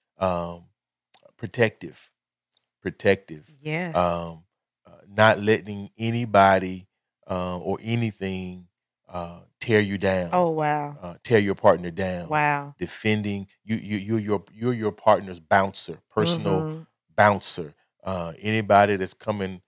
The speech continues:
Speaker 1: sideways gonna have to deal with you. I mean, that's anybody.
Speaker 2: I was about to say, is that anybody?
Speaker 1: That's anybody. That's,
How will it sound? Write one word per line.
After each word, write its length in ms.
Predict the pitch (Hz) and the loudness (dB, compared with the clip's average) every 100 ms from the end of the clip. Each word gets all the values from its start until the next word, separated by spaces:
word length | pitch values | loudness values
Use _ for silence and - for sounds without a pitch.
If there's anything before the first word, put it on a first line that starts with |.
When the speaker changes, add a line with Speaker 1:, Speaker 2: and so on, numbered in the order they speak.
| _ | _
Speaker 1:
sideways 1000 | _ - 104 98 92 98 98 98 98 92 - | _ 4 6 6 4 0 0 -2 -6 -8 -12
gonna 200 | 87 92 | -14 -12
have 100 | 90 | -12
to 80 | |
deal 420 | 85 85 95 95 90 | -12 -10 -6 -6 -6
with 200 | 90 85 | -10 -12
you. 240 | 87 92 85 _ _ _ | -18 -20 -20 _ _ _
I 100 | 95 | 0
mean, 180 | 98 92 | 0 0
that's 280 | 101 95 - _ | 0 0 -6 _
anybody. 380 | 117 127 101 82 | 0 0 2 6
Speaker 2:
I 60 | 180 | 6
was 100 | 196 | 6
about 120 | 190 | 6
to 40 | 185 | 6
say, 140 | 180 | 6
is 80 | 170 | 8
that 160 | 175 | 6
anybody? 600 | 165 180 196 208 101 98 | 6 6 6 8 8 8
Speaker 1:
That's 200 | 101 - - | 6 0 -6
anybody. 760 | 113 113 110 92 85 73 - 69 | -2 -2 -2 -2 -4 -4 -12 _
That's, 400 | 92 92 90 - | -8 -8 -6 -8